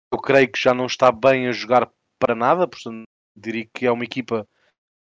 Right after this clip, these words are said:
que está taticamente ou, ou totalmente sem, sem pressão, portanto, poderia jogar o jogo pelo jogo, que torna a equipa muito mais perigosa, a meu ver. Ah, portanto, sim, acho que era um jogo, a-, acho que era uma daquelas barreiras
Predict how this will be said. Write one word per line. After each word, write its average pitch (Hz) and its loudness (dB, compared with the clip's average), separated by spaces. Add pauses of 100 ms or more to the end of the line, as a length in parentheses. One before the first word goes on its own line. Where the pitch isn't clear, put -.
(140)
que - -20
está 113 4 (640)
taticamente 127 -4
ou, 104 -6
ou 113 -4
totalmente 123 -2
sem, 117 -8 (640)
sem 123 -8
pressão, 139 0
portanto, 113 -10
poderia 120 -2
jogar 113 0
o 117 -2
jogo 113 -8
pelo 117 -12
jogo, 113 -6 (360)
que - -20
torna 131 4
a 131 2
equipa 127 -4
muito 123 -10
mais 120 -4
perigosa, 117 -4 (100)
a 120 -14
meu 110 -10
ver. 113 -4 (680)
Ah, 120 -10
portanto, 131 -8
sim, 160 -2
acho 123 0
que - -6
era 131 -2
um 131 -6
jogo, 135 -4 (540)
a-, - 2
acho 139 2
que 156 0
era 147 6
uma 156 0
daquelas 151 2
barreiras 156 -2